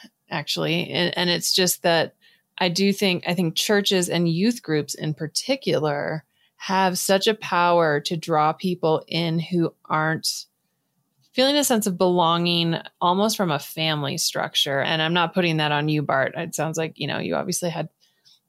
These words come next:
well, I won't make assumptions about your family structure, but, uh, I know, I know myself and other people who were otherwise unaffiliated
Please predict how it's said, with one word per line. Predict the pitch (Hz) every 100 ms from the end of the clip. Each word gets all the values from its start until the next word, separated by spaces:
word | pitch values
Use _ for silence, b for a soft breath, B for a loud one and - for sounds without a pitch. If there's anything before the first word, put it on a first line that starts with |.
| _ 170
well, | 160 -
I | 180
won't | 160 151
make | 160
assumptions | - 156 156 160
about | 160 147
your | 175
family | 165 160 170
structure, | - 170 - 165
but, | 196 160 -
uh, | 170 -
I | 151 185
know, | 202 196 190
I | 175
know | 175
myself | 170 160 - 190 196
and | 165
other | 156 180 175
people | 185 165 170
who | 165 170 156 151 147 139 - _ _ _ 185
were | 185
otherwise | 185 180 160 156 160 -
unaffiliated | 190 165 - 214 208 147 139 - 107